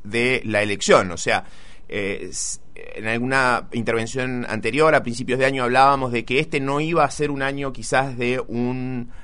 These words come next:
ah, desenlace o de lo que podría ser un colapso al estilo de los que en el pasado Argentina no estuvo acostumbrados.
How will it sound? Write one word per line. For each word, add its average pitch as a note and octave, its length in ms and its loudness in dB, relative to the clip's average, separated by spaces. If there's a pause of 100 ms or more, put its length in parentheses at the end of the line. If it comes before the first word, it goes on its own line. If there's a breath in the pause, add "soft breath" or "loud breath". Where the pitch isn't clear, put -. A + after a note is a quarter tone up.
(220 loud breath)
ah, G2+ 360 4
desenlace B2+ 920 2
o A#2+ 200 2
de A2 80 -2
lo G#2+ 100 -4
que G#2 80 -6
podría A#2 400 -2
ser C3 300 0
un B2 140 -4
colapso C3+ 640 4
al A2 100 2
estilo B2+ 420 0
de A#2 120 2
los G#2 200 -4
que A2+ 140 -2
en A2+ 80 0
el A#2+ 120 0
pasado C#3+ 420 4
Argentina A#2+ 440 -4
no A2 80 -4
estuvo A#2 280 -6
acostumbrados. C#3 840 0